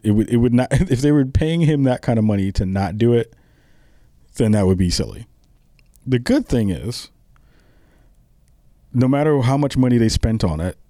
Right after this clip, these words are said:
the biggest winner out of all of this is Mixer and their streaming service, which, again, was in second place for a long period of time. Probably still is in second place in terms of the preferred platform for people to go stream on.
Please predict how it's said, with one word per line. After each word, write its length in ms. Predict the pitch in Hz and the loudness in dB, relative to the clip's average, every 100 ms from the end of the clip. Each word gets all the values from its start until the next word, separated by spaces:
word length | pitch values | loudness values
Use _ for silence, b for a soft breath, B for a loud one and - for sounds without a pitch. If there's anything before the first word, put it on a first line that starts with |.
| - - - - - | -20 -20 -20 -20 -4
the 120 | 120 | -2
biggest 340 | 117 143 143 | 0 0 0
winner 600 | 117 123 147 110 104 113 - | 0 0 0 0 -2 -6 -6
out 120 | 107 | -2
of 100 | 101 - | -2 -4
all 340 | - 131 165 120 | 0 2 2 0
of 80 | 95 | -2
this 400 | 76 110 - - _ b b b b b b - | -6 -8 -12 -18 _ b b b b b b -2
is 280 | 110 107 113 | 2 2 2
Mixer 540 | 123 127 - 98 - | 2 0 -2 0 -2
and 160 | 95 95 | -2 0
their 100 | 101 | 0
streaming 360 | - 165 151 110 | 0 0 0 0
service, 480 | 104 95 92 - | -2 -2 -2 -4
which, 320 | 104 98 - - - | -2 -2 -4 -16 -6
again, 340 | 117 165 160 120 | -2 0 0 0
was 160 | 110 | 2
in 80 | 120 | 2
second 320 | - 165 143 | 0 0 0
place 320 | 131 135 120 | 0 0 0
for 140 | - 113 | 0 0
a 40 | |
long 280 | 107 110 110 | 2 2 0
period 180 | 117 104 | 0 -2
of 80 | 98 | -2
time. 320 | 104 95 104 _ b b b b - | -4 -4 -10 _ b b b b -4
Probably 300 | 202 220 170 | 0 2 0
still 280 | - 123 117 | 2 2 2
is 100 | 110 | 2
in 80 | |
second 300 | 104 98 90 | 0 -2 -2
place 260 | 90 95 92 | -2 -2 -4
in 80 | 98 | -4
terms 260 | 107 101 | -2 -2
of 240 | 98 98 - _ _ _ _ _ _ - - | -2 -4 -6 _ _ _ _ _ _ -12 -2
the 100 | 110 | 0
preferred 500 | 110 - 117 110 - | 0 0 0 2 0
platform 440 | 110 101 - 104 | 0 0 -2 -2
for 80 | 107 | -2
people 240 | 113 101 | -2 0
to 80 | 95 | 0
go 100 | 95 | -2
stream 360 | 90 117 104 82 | -4 0 0 0
on. 160 | 71 | -8